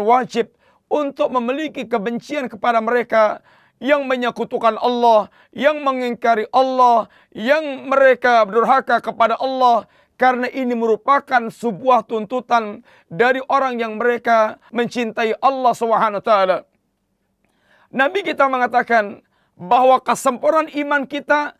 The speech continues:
apabila kita, apabila kita mewujudkan hal yang demikian.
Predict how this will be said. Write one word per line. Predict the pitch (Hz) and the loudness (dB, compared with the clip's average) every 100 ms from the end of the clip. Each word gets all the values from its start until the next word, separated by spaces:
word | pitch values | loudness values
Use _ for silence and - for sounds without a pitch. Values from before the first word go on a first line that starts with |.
| _ _ | _ _
apabila | - 247 254 269 302 277 | 0 0 0 -4 -6 -6
kita, | 254 254 | -2 0
apabila | 262 254 220 269 269 | 2 2 0 0 0
kita | 247 247 | 0 -2
mewujudkan | 240 214 269 214 262 | -2 -4 -6 -4 -4
hal | 202 233 | -2 -4
yang | 214 | -4
demikian. | 208 202 - 196 160 180 | -6 -8 -4 -2 -2 -8